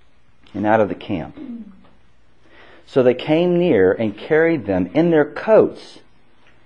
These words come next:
out of the camp, as Moses had said. And Moses said to Aaron and to Eleazar and Ithamar his sons, "Do not let the hair of your heads hang loose, and do not tear your clothes,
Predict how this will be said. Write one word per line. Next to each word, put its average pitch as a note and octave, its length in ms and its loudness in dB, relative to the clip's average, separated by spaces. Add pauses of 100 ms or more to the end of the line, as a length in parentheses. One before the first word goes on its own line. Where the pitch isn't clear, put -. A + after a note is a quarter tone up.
(200)
out C3 180 6
of C#3 100 2
the C3+ 80 0
camp, G2+ 340 -2
as E2+ 160 -2
Moses A2+ 400 0
had A#2 140 -2
said. E2+ 380 2
And G2 200 0
Moses D3 420 4
said D3 220 2
to C#3 160 -4
Aaron A2+ 480 0 (140)
and A#2+ 180 0
to - 140 0
Eleazar F#2+ 800 2 (260)
and G#2 200 -4
Ithamar G2 500 0
his G2 220 -8
sons, D2 560 -8 (1040)
"Do C3+ 380 0
not A#2 380 0
let F2+ 440 -2 (120)
the E2+ 100 -4
hair A2 380 -2
of A#2 160 -4
your G2 120 -6
heads F2 420 -2
hang F2 320 -4
loose, D3+ 480 -6 (800)
and F2+ 180 -6
do A#2 140 0
not C3 240 -2
tear C#3 180 0
your C3 160 2
clothes, E2 720 -2